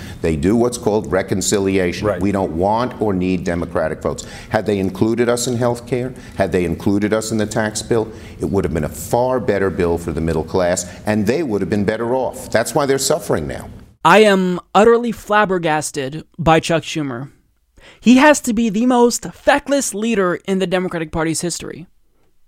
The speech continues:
Speaker 3: I mean, Republicans have all but ripped off his neck and shit down his throat. And he's still saying that at the first opportunity he has,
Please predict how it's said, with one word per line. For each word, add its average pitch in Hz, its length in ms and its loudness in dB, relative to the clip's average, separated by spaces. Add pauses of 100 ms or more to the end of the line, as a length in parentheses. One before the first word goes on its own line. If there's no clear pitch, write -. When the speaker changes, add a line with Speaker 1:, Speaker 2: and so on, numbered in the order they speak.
(1600)
Speaker 3:
I 208 100 8
mean, 220 340 4 (580)
Republicans 254 640 6
have 196 440 4 (200)
all 269 320 10
but 180 540 6 (360)
ripped 240 320 6
off 247 220 4
his 196 240 0
neck 180 440 -4
and 180 140 -2
shit - 260 -6
down 175 220 -2
his 170 220 -2
throat. 156 400 -4 (260)
And 208 140 4
he's 262 200 4
still 277 380 6
saying 214 540 0
that 185 180 0
at 190 140 -4
the 190 100 -4
first 233 380 2
opportunity 214 680 -2
he 202 220 -4
has, 208 580 2